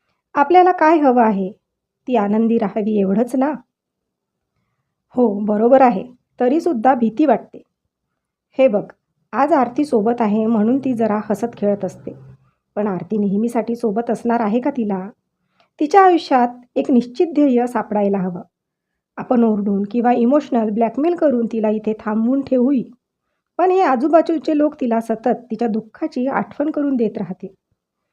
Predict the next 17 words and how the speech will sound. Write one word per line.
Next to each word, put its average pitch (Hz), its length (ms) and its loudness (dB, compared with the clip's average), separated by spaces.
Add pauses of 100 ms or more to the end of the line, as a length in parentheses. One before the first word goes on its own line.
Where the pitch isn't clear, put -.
(220)
त्यापेक्षा 196 400 -4
तिला 185 300 -6 (160)
घेऊ 220 280 2
देत 330 240 0
भरारी. 202 400 -2 (500)
आपण 285 280 4
तिच्या 370 240 4
पाठीशी 285 560 -2
खंबीरपणे 311 600 4
उभं 233 240 0
राहूया, 185 360 -4 (540)
रमेशराव 196 440 -6
म्हणाले. 190 280 -6 (1400)
ती 302 80 2
जायचं 233 420 2
बोलली 214 340 0 (100)
तेव्हा 214 220 0